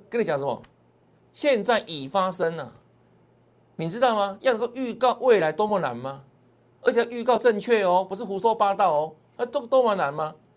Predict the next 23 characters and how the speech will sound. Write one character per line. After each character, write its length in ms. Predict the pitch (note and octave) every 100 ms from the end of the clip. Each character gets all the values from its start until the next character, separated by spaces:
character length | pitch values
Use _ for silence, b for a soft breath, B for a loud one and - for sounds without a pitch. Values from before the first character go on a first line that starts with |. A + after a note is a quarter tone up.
| _ _ _ _ _
这 80 | -
要 80 | C#4+
功 280 | C#4 C4 B3
力 140 | A3
耶， 180 | C3+ - _ _ _ _ _ _ _
这 80 | B3+
要 100 | C#4
经 280 | C4+ C4+ C4
验 160 | C4 E3
耶， 180 | - - _ _ -
我 120 | A#3
认 60 |
识 80 | C4+
了 120 | B3+ -
三 240 | - C4+ C4
十 100 | G#3
多 160 | A#3+
年 160 | A3 C3+
了 120 | B2+
嘞， 80 | - - _ _ _ _ _ _ _ _ _ _ -
是 120 | B3+
不 80 | A3+
是？ 280 | A#3+ C3